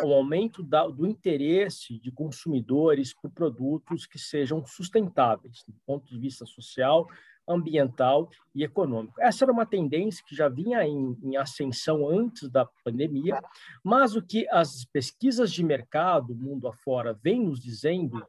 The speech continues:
com uma certa, com números bastante interessantes sobre esse tema, é que essa tendência que já acontecia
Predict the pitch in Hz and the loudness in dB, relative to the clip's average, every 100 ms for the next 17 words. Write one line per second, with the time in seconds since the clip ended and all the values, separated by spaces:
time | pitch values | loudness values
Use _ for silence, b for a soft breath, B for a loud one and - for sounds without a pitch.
0 | _ 120 113 104 - 131 123 135 113 - | _ -10 -8 -4 0 0 2 0 0 -6
1 | b b _ - 143 151 160 127 131 123 | b b _ -4 -2 0 -2 0 0 2
2 | 175 175 175 151 139 123 135 110 - 170 | 0 0 -4 -8 -8 -4 -4 -2 2 2
3 | 196 180 - - 110 - 127 170 175 135 | 2 -2 -4 -6 -14 -16 -10 -4 -2 -2
4 | 120 B B B _ 190 185 220 190 220 | -6 B B B _ 2 4 4 6 6
5 | - 254 233 151 160 214 220 - 127 - | 4 0 2 2 2 0 0 -6 -10 -8
6 | 127 123 120 127 120 175 214 190 160 143 | -10 -10 -6 -6 4 4 4 -2 -6 -10
7 | - - | -6 -6